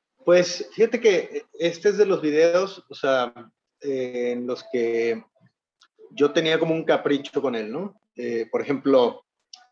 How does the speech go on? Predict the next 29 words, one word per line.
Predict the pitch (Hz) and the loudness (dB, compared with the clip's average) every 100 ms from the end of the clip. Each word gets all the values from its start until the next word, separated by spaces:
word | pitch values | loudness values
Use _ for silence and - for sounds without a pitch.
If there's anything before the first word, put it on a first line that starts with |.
| _ | _
he | 147 | -2
tenido | 185 190 190 | 2 6 6
algunos, | 160 143 113 98 - - - - | 6 4 0 -6 -14 -20 -18 -14
o | |
sea, | 113 127 117 | -4 -2 -2
un, | 143 151 139 | -4 -6 -6
uno | 131 156 170 | -4 0 4
de | 165 156 | 4 4
ellos | 156 156 | 0 0
fue | 151 139 135 | 2 2 0
El | 120 | -4
Chico, | - 165 - 233 - _ _ _ _ _ _ _ | -10 -6 0 0 -2 _ _ _ _ _ _ _
que, | 127 123 113 110 107 107 107 - | -4 -2 0 0 0 0 -2 -4
o | - | -8
sea, | 117 113 _ _ _ | -10 -10 _ _ _
realmente | _ 113 113 117 127 | _ -4 -2 -2 -2
era | |
una | 131 135 | 0 -2
canción | 120 - 127 | -4 -6 -6
que | 120 | -4
no | 123 123 | -2 -2
iba | 127 | 0
a | 131 | 0
tener | 120 117 | -2 -6
un | 120 | -4
video | 117 117 135 139 | 0 2 2 0
y | |
como | 139 110 101 | -2 -8 -10
que | 104 98 | -8 -8